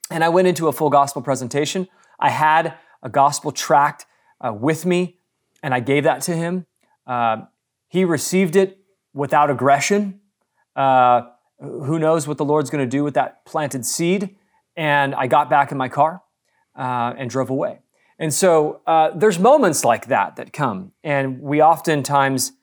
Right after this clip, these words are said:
uh, fail, and, and there's, there's driving reasons, even for the best of us. I, I'm an evangelist. <laughs> I mean, I'm, I'm a guy that loves to share the gospel, but there's just those times that even hit me. And so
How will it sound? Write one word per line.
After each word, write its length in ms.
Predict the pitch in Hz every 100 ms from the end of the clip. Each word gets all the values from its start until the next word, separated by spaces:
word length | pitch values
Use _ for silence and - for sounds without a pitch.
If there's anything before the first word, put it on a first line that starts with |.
| _ _ _ _
uh, 220 | 120 110
fail, 500 | 110 - 139 165 185 -
and, 480 | 135 123 120 117 - -
and 180 | 123
there's, 180 | 127 113
there's 300 | 131 131 110
driving 380 | 139 123 127 127
reasons, 320 | 156 135 113
even 160 | 170 196
for 80 | 185
the 80 |
best 280 | 147 196 -
of 80 | 123
us. 180 | 107 -
I, 160 | 139 -
I'm 200 | 160 196
an 80 |
evangelist. 840 | 139 117 143 170 - - - - -
<laughs> 80 | 139
I 40 |
mean, 200 | 147 131 - _ -
I'm, 200 | 135 151 147
I'm 140 | 170
a 40 |
guy 280 | 143 147 156
that 120 | 139
loves 300 | 135 131 131
to 80 | 131
share 160 | - 127
the 80 | 123
gospel, 420 | 120 135 - 123
but 160 | 120 127
there's 200 | 123 143
just 160 | 135
those 160 | 139 131
times 300 | 135 127 117
that 80 | 123
even 160 | 117
hit 180 | 110 -
me. 220 | 147 135 _ _ _ _ _ _ _ _ _ -
And 240 | 170 165 143
so 420 | 196 180 151